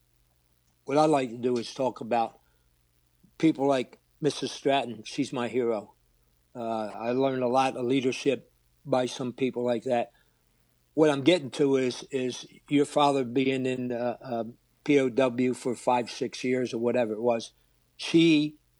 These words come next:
was the one that was taking care of the home front. She believed that he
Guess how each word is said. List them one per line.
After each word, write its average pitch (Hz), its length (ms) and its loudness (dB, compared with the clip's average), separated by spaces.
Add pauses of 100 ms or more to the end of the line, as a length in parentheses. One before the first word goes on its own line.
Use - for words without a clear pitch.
(200)
was 131 240 -2
the 139 80 -2
one 135 460 -2
that 123 180 -4
was 127 240 -4
taking 131 280 -2
care 135 220 0
of 131 60 -2
the 123 80 0
home 135 280 0
front. 113 340 -8 (640)
She 135 360 0
believed 135 540 2
that 131 200 2 (200)
he 135 580 0